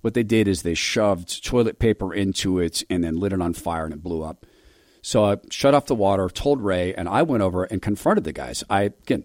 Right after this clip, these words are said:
eighteen. At that point, was it eighteen? Yeah, I was about eighteen. And I went over and confronted them.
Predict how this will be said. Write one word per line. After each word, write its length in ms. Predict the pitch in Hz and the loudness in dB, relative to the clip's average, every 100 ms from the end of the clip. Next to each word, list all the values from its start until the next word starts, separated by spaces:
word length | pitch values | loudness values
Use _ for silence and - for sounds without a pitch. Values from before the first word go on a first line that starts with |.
| - | -6
eighteen. 480 | 95 - 104 65 - _ - | -8 -4 -6 -6 -12 _ -2
At 120 | 123 | 0
that 140 | 123 | 0
point, 140 | - 92 | -2 -4
was 140 | 82 | -6
it 100 | 87 | -8
eighteen? 260 | 101 - 135 | -8 -6 0
Yeah, 100 | 214 | 2
I 20 | |
was 100 | 127 | 2
about 140 | 107 | -2
eighteen. 380 | - - 139 - _ _ _ _ _ _ _ _ - | -6 -6 -8 -10 _ _ _ _ _ _ _ _ -2
And 380 | 113 104 98 - | 0 2 0 -2
I 60 | |
went 180 | 120 143 | 0 0
over 120 | 131 | 2
and 80 | 117 | 0
confronted 420 | 110 104 - - | 0 0 -2 -2
them. 180 | - - | -8 -20